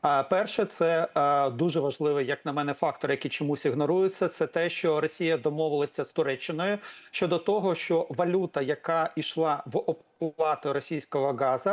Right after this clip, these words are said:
вона буде лишатися в Туреччині, і як результат використовуватися для того, щоб Туреччина розплачувалася за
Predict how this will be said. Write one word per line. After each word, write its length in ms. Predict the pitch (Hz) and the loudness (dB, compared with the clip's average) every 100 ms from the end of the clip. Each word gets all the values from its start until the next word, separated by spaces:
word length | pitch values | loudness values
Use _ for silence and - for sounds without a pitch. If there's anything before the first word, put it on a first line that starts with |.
| - | 0
вона 280 | 151 185 156 | 0 0 0
буде 280 | 131 160 | -2 0
лишатися 580 | 143 151 170 160 156 - | 0 0 0 0 -2 -4
в 80 | 135 | -2
Туреччині, 680 | 175 143 123 - 170 214 220 - - | -2 0 -2 -2 -4 -4 -6 -18 -2
і 120 | 190 | 0
як 180 | 175 170 | 2 2
результат 600 | 151 139 151 - 214 - | 0 0 0 0 0 0
використовуватися 1040 | 165 170 185 185 - 170 165 170 214 - | -2 0 0 -2 -2 0 0 0 -4 -4
для 140 | 175 160 | -2 -2
того, 280 | 196 175 165 | 0 0 -2
щоб 400 | - 175 143 147 | -2 0 0 -2
Туреччина 520 | 147 180 185 180 160 | 0 -2 -4 -2 -2
розплачувалася 1000 | 147 - 156 160 170 165 170 - 165 139 | 0 0 -2 0 0 0 -2 0 0 0
за 320 | 120 156 | 0 0